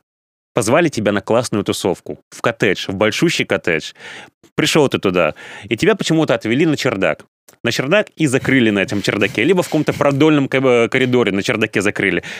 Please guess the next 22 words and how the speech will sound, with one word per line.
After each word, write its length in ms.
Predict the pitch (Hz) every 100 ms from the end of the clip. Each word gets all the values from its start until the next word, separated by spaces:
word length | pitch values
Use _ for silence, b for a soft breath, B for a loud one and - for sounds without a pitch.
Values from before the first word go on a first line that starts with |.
| B
Ты 120 | 247
понимаешь, 560 | 233 226 214 208 156 113
что 200 | - 156
внизу 460 | 139 170 131 190 240
классно, 560 | - 139 147 120 - 95
внизу 280 | 101 147 208
приглашённые 800 | - 120 123 - 135 123 110 101
гости, 400 | 92 92 82 95
внизу 400 | 101 123 135 208
вообще 380 | 131 135 - 131
всё, 380 | - - 90 82
все 240 | - 165
селебрити 560 | 151 139 139 107 90 82
там, 320 | - 87 85 B B
классная 480 | - 190 196 - 151
еда, 380 | 135 113 104 92
какие-то 360 | 98 - 165 127
закуски, 580 | 127 - 120 104 - 87
денег 500 | 98 123 170 147 135
немало 400 | 127 127 117 98
влили 280 | 110 107
туда, 320 | 95 95 90